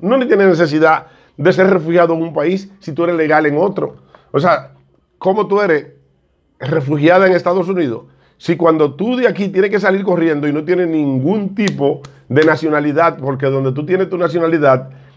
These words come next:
te deportaron por una situación, por una crisis política,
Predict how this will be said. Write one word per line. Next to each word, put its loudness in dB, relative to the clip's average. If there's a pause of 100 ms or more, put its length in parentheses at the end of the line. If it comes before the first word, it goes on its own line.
(140)
te 4
deportaron 0
por -2
una -4
situación, -4
por -8
una -4
crisis -4
política, -2